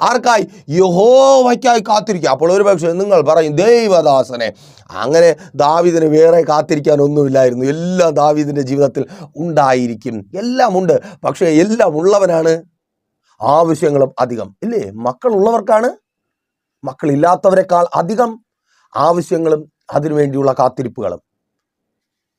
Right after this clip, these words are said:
ആണേ. കല്യാണം കഴിഞ്ഞവർക്കാണ് കല്യാണത്തെ തുടർന്നുള്ള നൂറ് നൂറ് പ്രശ്നങ്ങൾ, കഴിയാത്തവർക്ക് ഒറ്റ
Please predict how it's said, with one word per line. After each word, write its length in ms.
ആണേ. 160
കല്യാണം 420
കഴിഞ്ഞവർക്കാണ് 640
കല്യാണത്തെ 540
തുടർന്നുള്ള 380
നൂറ് 260
നൂറ് 240
പ്രശ്നങ്ങൾ, 420
കഴിയാത്തവർക്ക് 640
ഒറ്റ 120